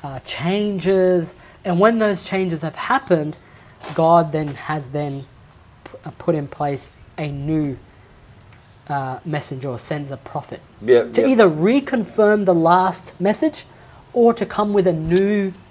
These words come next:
Speaker 1: message altogether.
Speaker 2: Why would
Speaker 1: And
Speaker 2: he
Speaker 1: that's the difference with, as well, when we come, when we talk, we, we believe that they're all prophets, but they're not all messengers. So some prophets have come to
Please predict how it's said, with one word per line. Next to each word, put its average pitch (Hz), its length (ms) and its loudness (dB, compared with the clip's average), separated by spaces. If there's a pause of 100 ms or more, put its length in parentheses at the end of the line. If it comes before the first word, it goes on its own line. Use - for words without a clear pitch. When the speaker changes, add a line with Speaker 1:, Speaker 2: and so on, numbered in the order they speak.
Speaker 1:
message 165 300 -2
altogether. 143 460 -2 (200)
Speaker 2:
Why 120 140 4
would 139 180 4
Speaker 1:
And 160 100 0
Speaker 2:
he 165 60 4
Speaker 1:
that's 208 180 4
the 196 140 -2
difference 180 400 0
with, 160 120 -6 (140)
as 156 160 -2
well, 156 320 6
when 151 140 -2
we 151 80 -6
come, 160 240 -6 (100)
when 151 140 -6
we 156 60 -4
talk, - 240 -10
we, 175 100 2
we 170 280 4
believe 175 440 6
that 151 200 -2
they're 151 220 -4
all 180 200 6
prophets, 208 480 0
but 143 120 -6
they're 143 80 -6 (100)
not 170 100 -4
all 160 120 0
messengers. 135 540 -10 (760)
So - 100 -8
some 202 200 4
prophets 185 340 2
have 156 140 -4
come 151 440 -2 (880)
to 151 360 -2